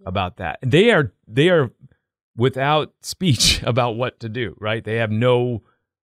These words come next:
advice for people. And this is what's so weird about this moment in time, because there seems to be this standoff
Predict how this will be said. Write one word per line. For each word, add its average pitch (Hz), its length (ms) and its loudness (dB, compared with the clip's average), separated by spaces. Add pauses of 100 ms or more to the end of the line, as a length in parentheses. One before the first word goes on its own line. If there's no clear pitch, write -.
(180)
advice 107 640 -2
for 98 180 -8
people. - 560 -12 (200)
And 123 160 0
this 214 180 0
is 254 120 -2
what's 185 220 2
so 139 280 4
weird 120 300 0
about 98 300 -4
this 101 180 -10
moment 98 340 -4
in 92 60 -8
time, 101 320 -6
because 101 380 -4 (560)
there 131 200 6
seems 240 400 0
to 175 120 0
be 127 200 0
this 110 380 -2 (400)
standoff 117 920 0